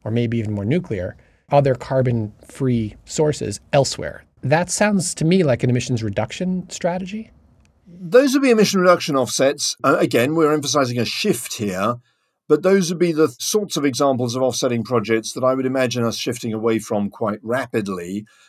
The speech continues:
Speaker 2: because the world needs to shift to renewable where it can anyway. And indeed,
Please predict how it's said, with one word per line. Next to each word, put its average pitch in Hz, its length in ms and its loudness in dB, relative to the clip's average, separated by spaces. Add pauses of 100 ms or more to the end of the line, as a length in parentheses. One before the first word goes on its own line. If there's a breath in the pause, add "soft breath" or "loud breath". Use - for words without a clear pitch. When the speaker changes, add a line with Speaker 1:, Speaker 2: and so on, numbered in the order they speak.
(140 soft breath)
Speaker 2:
because 151 800 0 (220)
the 156 160 -2
world 170 280 2
needs 147 220 -2
to 139 100 -8
shift 127 260 -4
to 147 60 -6
renewable 139 600 0 (180)
where 139 220 2
it 123 100 -8
can 135 580 -4
anyway. 143 400 -2 (480)
And 175 160 2
indeed, 165 540 0